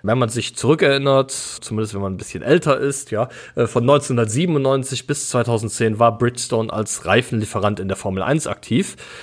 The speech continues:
und hat dann den Ausstieg bekannt gegeben und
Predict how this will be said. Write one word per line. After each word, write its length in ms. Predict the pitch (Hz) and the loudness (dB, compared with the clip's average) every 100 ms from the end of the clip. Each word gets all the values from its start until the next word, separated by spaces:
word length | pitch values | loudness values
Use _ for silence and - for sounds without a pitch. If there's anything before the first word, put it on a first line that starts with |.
| - | -10
und 520 | - 120 120 120 - - | 0 2 2 -2 -8 -6
hat 340 | - - - 170 | -2 -2 0 2
dann 160 | 165 | 4
den 140 | 147 131 | 4 4
Ausstieg 460 | 151 156 - 151 | 2 2 -4 -4
bekannt 340 | 143 156 147 - | -4 -2 -2 -2
gegeben 540 | 131 135 131 127 127 - - _ | 0 4 4 2 -6 -10 -20 _
und 340 | - 113 110 | -4 -2 -2